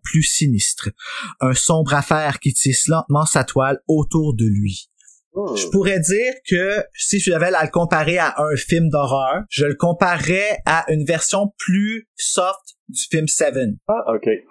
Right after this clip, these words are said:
Speaker 2: Intéressant.
Speaker 1: Si vous avez une chance d'aller lire ça, allez vous rappeler des souvenirs, à lire des nouveaux frissons, là. Faites-vous plaisir, gâtez-vous.
Speaker 2: Moi, je te dirais, là, que Seven, là, c'est pas un film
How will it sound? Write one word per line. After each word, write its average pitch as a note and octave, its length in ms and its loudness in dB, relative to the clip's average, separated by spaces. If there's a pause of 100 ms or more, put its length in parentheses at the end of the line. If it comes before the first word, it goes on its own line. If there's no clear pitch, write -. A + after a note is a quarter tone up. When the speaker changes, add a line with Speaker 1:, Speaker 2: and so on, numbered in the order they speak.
(140)
Speaker 2:
Intéressant. B2+ 440 0 (100)
Speaker 1:
Si - 80 -12
vous D#3 60 0
avez D#3 160 -2
une D3+ 60 -6
chance F#3+ 200 -2
d'aller E3+ 200 -2
lire D3+ 200 -2
ça, F#3 340 -6
allez D3 160 0
vous E3+ 120 -2
rappeler E3 260 -2
des F3+ 80 -4
souvenirs, E3 420 -8
à C3 220 0 (320)
lire D#3+ 220 0
des D#3+ 120 2
nouveaux D#3 300 2
frissons, F3 460 0
là. F3 180 -2 (800)
Faites-vous F#3 260 4
plaisir, F#3 320 0 (100)
gâtez-vous. F3 540 2 (200)
Speaker 2:
Moi, C3 200 4
je F3+ 60 2
te C3 60 0
dirais, A2 380 2
là, E3+ 100 2 (120)
que A2+ 60 0 (240)
Seven, C#3 420 2
là, D3 80 2
c'est - 140 -10
pas F#3+ 100 4
un A#3 80 2
film B3+ 440 -4